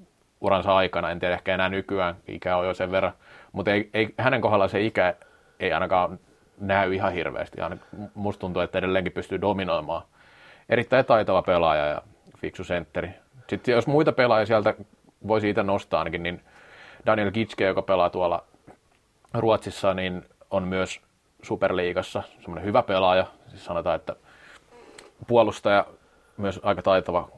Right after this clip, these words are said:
käsistää sillä lailla. Ja kyllä se niinku tuossa Norjan joukkueessa on tosi tärkeä pelaaja. Erittäin hyvä ollut maajoukkueessa monissa kisoissa.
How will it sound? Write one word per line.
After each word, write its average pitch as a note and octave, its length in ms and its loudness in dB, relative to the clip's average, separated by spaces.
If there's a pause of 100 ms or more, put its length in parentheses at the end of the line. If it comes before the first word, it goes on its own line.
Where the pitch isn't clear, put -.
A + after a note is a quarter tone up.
käsistää E2 480 -8
sillä D#2+ 160 -8
lailla. D#2+ 120 0
Ja D#2+ 60 -2
kyllä F2+ 180 -10
se G2 60 -10
niinku F2+ 140 -8
tuossa - 180 -6
Norjan G2+ 280 4
joukkueessa D#2 460 -2
on D2+ 60 -8
tosi D#2 220 -6
tärkeä D2+ 360 -2
pelaaja. D#2 360 -2 (340)
Erittäin D#2+ 440 -8 (440)
hyvä F#2 160 2
ollut E2+ 180 2
maajoukkueessa E2+ 760 0
monissa E2 280 -6
kisoissa. D#2+ 520 -8